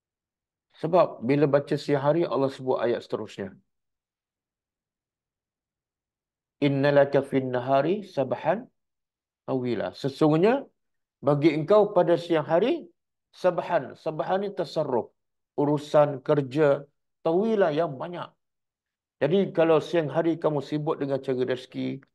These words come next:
dengan menguruskan keluarga, syarikat dan sebagainya, tiba-tiba kamu nak baca Quran, dia tak masuk. Tak masuk.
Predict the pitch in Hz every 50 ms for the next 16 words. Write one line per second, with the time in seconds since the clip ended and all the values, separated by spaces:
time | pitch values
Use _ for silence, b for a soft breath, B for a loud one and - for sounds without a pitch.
0 | _ _ _ _ _ _ _ _ _ - 117 123 123 127 127 123 123 123 120 120
1 | 123 123 127 123 - - 131 123 - - 117 127 123 123 123 131 131 127 123 -
2 | - 127 127 127 123 - 117 - 120 127 127 - - 131 131 123 117 151 175 165
3 | 131 117 120 147 151 - _ _ _ _ _ _ _ _ _ _ 143 147 165 160
4 | 160 190 190 185 196 196 180 170 170 170 170 165 143 131 147 147 - - 147 -
5 | 180 180 180 165 156 160 151 160 - 127 120 - - 98 - - _ _ _ _
6 | _ _ _ _ _ _ _ - - 117 139 135 - - - -